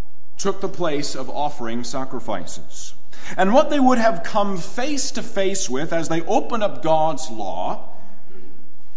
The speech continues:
is God's law to govern every aspect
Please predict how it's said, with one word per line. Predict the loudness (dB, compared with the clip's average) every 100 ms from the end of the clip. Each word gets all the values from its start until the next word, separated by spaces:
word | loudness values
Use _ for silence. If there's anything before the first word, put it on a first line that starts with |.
| 0 0 0 0 0 2 2
is | 2 2 0 0 0 0
God's | 0 2 4 4 2 0 0 0 0 0 0
law | 0 0 0 0
to | 0 0 0
govern | 2 2 2 2 2 0 0 0 0
every | 2 2 2 2
aspect | 2 0 0 0 0 0 0 0